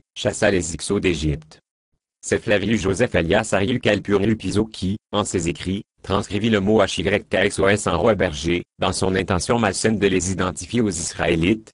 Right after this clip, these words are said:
alors que l'origine ethnique des Hyksos hébreux est sino-sémite. Un berger remenant les humains assimilés à des moutons,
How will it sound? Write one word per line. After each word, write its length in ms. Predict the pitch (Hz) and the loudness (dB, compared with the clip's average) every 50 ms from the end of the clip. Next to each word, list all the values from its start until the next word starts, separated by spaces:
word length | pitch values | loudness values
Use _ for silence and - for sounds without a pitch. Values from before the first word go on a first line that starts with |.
| _ _ | _ _
alors 260 | - 92 90 90 87 - | -2 0 0 0 -2 -2
que 100 | - 104 | 0 0
l'origine 340 | 92 87 95 92 113 113 | 0 0 0 0 0 0
ethnique 340 | 98 107 - - 120 131 117 | 0 0 0 0 0 0 0
des 220 | 107 98 90 87 82 | 0 -2 -2 -2 -6
Hyksos 280 | - - - 120 120 | -6 -4 0 2 2
hébreux 280 | 104 90 80 82 110 117 | 2 2 2 2 4 4
est 100 | 110 101 | 4 4
sino-sémite. 920 | - - - 90 90 92 - - 92 90 82 85 82 80 160 - - - _ _ _ _ _ _ _ _ _ _ _ _ _ _ _ _ _ | 2 -2 -2 0 0 0 0 0 -2 -2 0 0 -2 -4 -4 -10 -18 -20 _ _ _ _ _ _ _ _ _ _ _ _ _ _ _ _ _
Un 140 | - 113 - | -2 0 2
berger 320 | - 98 87 76 90 98 90 | 2 2 2 2 0 0 2
remenant 380 | 113 110 101 92 87 101 107 | 2 2 2 2 2 2 2
les 200 | 104 98 90 90 | 2 2 0 0
humains 180 | 92 101 107 95 | 0 0 2 2
assimilés 440 | 95 - - 104 95 95 107 117 101 | 0 0 0 0 0 2 2 2 2
à 60 | 95 | 2
des 120 | 92 95 | 2 0
moutons, 400 | 92 95 85 76 - 87 95 117 | -2 -2 -4 -2 0 0 0 -2